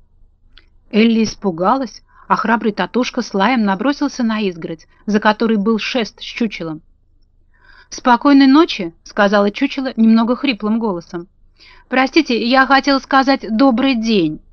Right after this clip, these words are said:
«Ты умеешь говорить?» — удивилась Элли. «Не очень хорошо», — призналась чучело.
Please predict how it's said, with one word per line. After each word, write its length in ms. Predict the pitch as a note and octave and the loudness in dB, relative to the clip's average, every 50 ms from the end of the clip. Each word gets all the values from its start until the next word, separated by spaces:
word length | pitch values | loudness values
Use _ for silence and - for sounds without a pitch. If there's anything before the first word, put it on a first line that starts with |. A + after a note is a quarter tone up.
| _ - _ - _ - _ _ _ - _ _ _ - - _ | _ -20 _ -20 _ -20 _ _ _ -20 _ _ _ -20 -20 _
«Ты 120 | - A3+ A3+ | 2 4 6
умеешь 380 | G#3 G3+ G3+ G#3 G#3 F#3+ - | 6 6 4 4 2 0 0
говорить?» — 560 | E3 F3 F3 E3 E3+ D#3+ D#3 G3+ B3+ - - A3+ | -2 -4 -4 -4 -4 -2 -2 -4 -4 -6 -8 -8
удивилась 520 | G#3+ F#3+ G#3 F#3+ G3 F3 F3 F3+ - - | -4 -4 -4 -4 -4 -6 -6 -8 -10 -10
Элли. 300 | F3 D#3 D3+ C#3+ D3 D3 - - _ _ _ _ _ - _ - - - - - _ - | -10 -10 -10 -12 -16 -20 -20 -20 _ _ _ _ _ -20 _ -20 -20 -20 -20 -20 _ 2
«Не 120 | F4 F4+ | 4 4
очень 320 | D4 G#3+ G3 - - G3+ F#3+ | 4 4 2 0 0 -2 0
хорошо», — 420 | - A#3+ A3+ A3+ A3+ - C4+ B3+ | 0 0 0 0 0 0 -4 -4
призналась 480 | - - B3+ B3 B3+ B3 A#3+ B3 B3+ - | -4 -2 0 2 4 4 4 2 0 -4
чучело. 500 | - - C4 B3 - - B3+ A#3+ A#3+ | -6 -6 -6 -6 -6 -8 -8 -10 -10